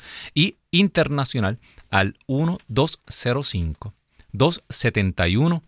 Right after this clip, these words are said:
veintinueve siete seis. Repito, dos cero cinco, dos siete uno,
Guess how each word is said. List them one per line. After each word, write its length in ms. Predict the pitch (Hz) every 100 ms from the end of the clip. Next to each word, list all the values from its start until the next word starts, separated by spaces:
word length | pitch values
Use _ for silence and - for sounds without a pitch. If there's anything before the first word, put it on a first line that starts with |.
| _ _ -
veintinueve 920 | 92 101 95 85 90 82 107 160 170 - _
siete 480 | - - 107 - 82
seis. 360 | - 80 73 -
Repito, 420 | 85 101 92 87
dos 240 | 92 143 175
cero 180 | 185
cinco, 420 | 170 110 98 - - _ _ -
dos 320 | 117 156 -
siete 480 | - - 123 131 151
uno, 260 | 107 113